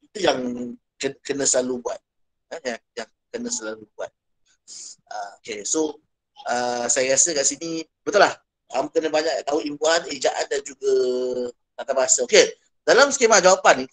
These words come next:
kamu nampak tak frasa? Perlu koperasi lakukan, perlu dilakukan oleh koperasi. Ini sebenarnya adalah kesalahan ayat aktif.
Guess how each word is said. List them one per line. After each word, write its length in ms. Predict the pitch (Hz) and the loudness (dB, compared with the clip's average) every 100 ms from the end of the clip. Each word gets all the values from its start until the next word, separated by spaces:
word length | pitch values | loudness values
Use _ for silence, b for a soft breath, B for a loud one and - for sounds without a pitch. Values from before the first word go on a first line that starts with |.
| _ _ | _ _
kamu 240 | 139 160 | -2 0
nampak 240 | 208 226 | 2 4
tak 160 | 170 - | 2 2
frasa? 480 | 156 156 - 151 117 - _ _ _ _ _ _ | 4 6 8 6 2 -6 _ _ _ _ _ _
Perlu 400 | 170 196 240 262 | 6 6 2 -2
koperasi 640 | 202 208 208 196 185 202 | -2 -2 2 4 2 0
lakukan, 560 | 185 175 _ - 170 233 _ _ _ _ | -2 -2 _ 2 2 2 _ _ _ _
perlu 320 | 165 202 233 | -2 0 -2
dilakukan 560 | 165 165 160 165 - 170 151 | 2 2 2 0 0 0 0
oleh 160 | 151 | 0
koperasi. 560 | 147 - 139 139 - - 151 | -4 0 0 0 -6 -14 -6
Ini 160 | 233 | -4
sebenarnya 480 | - - 175 202 - | -4 0 0 2 0
adalah 100 | - | 0
kesalahan 540 | 147 147 143 147 143 143 _ - | -2 0 2 4 2 0 _ -4
ayat 320 | 123 131 - | -2 -2 -6
aktif. 240 | 151 120 | -8 -12